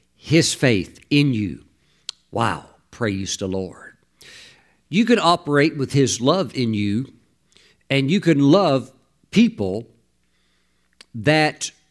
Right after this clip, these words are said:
even wouldn't be nice to you, maybe would be nasty to you, maybe have even persecuted you. And with that love of God, you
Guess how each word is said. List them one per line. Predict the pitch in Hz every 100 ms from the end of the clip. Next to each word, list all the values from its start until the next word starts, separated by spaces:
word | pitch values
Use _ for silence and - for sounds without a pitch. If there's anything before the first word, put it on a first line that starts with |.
| _ _ _ _ _ _ _ _ _ _ -
even | 214 190 175
wouldn't | 175 185
be | 143 139
nice | 143 175 -
to | - -
you, | 78 - _ _ _ _ _
maybe | 107 151 214 226
would | 143 127
be | 127 120
nasty | 110 170 220 - 101
to | -
you, | 85 76
maybe | 196 196
have | 120 101
even | 135 110 85
persecuted | - 175 - 135 131 113
you. | 120 95 78 - _ - - _ _ _
And | - 143 135 120 113 - - _ _ _ _ -
with | 113 131
that | 160 143
love | 139 185
of | 147 92
God, | 180 165 190 98
you | 131